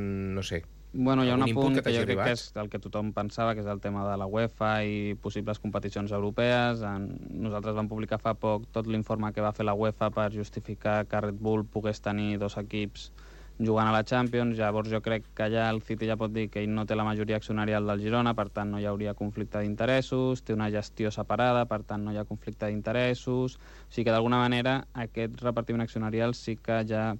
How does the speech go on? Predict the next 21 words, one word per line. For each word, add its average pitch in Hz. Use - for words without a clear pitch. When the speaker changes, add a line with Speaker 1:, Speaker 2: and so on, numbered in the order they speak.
Speaker 2:
permetria 107
salvar 107
l'obstacle 110
de 107
que -
el 98
Girona 101
algun 104
dia 107
pugui 110
jugar 104
una 104
competició 104
europea. 95
Llavors, 120
Speaker 1:
Mhm. 123
Speaker 2:
hi 113
ha 110
aquest 113
punt 117
primer, 143